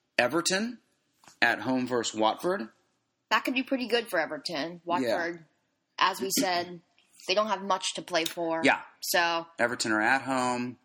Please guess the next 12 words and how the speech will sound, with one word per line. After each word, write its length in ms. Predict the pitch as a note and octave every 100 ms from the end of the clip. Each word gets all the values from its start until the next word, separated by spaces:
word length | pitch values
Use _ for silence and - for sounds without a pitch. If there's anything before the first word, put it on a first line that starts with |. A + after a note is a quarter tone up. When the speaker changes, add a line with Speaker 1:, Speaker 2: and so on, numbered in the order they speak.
| _ _ - - - -
Speaker 1:
Uh, 280 | - G2 G2
they'll 180 | G2+ G#2
wanna 220 | G#2+ A2
make 200 | A2 A2
a 40 |
statement 440 | - - A2+ A2+ A2+
as 100 | G#2
they 100 | G#2
close 320 | - G#2+ G#2+
out 160 | G#2+
the 80 | G#2
season. 760 | - G#2+ G#2 G#2 G#2+ G2+ G2+